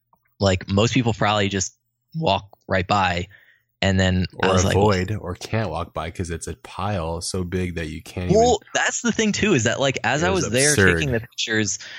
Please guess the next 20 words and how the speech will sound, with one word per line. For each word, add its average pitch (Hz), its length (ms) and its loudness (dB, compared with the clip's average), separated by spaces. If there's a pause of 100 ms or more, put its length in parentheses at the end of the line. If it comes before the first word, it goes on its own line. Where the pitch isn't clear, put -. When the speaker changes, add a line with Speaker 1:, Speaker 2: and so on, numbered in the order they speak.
(280)
Speaker 1:
I 113 120 2
was 120 200 2
realizing 139 500 0
how, 120 320 0
like, 123 360 2 (1600)
effective - 680 -2
it 80 280 -8
is. - 140 -6
Like, 113 200 0
it's - 240 0 (220)
almost 165 340 0
a 156 80 0 (240)
better, 147 580 -2
I 127 80 2
would 147 140 0
say - 180 0
it 135 80 -2
is 151 200 0
a 170 60 2
better, 101 580 -4